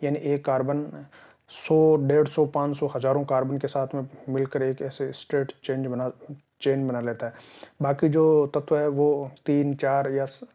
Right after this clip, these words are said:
सिलिकॉन जैसे छः, सात तक आपस में जुड़ सकते हैं, इससे आगे नहीं जुड़ते।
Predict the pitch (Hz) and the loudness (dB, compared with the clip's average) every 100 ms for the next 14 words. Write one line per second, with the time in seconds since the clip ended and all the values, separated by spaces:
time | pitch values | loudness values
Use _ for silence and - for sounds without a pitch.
0 | _ 135 - 135 135 139 139 135 143 131 | _ -12 -6 -6 -2 -2 -2 -2 -4 -6
1 | 127 - 131 131 131 135 127 120 - - | -10 -8 -6 -6 -6 -6 -8 -10 -10 -10
2 | 127 123 123 131 131 123 131 123 123 120 | -8 -6 -4 -4 -4 -6 -6 -4 -6 -6
3 | 127 127 120 - 131 - 123 120 120 | -4 -6 -8 -12 -20 -14 -8 -8 -6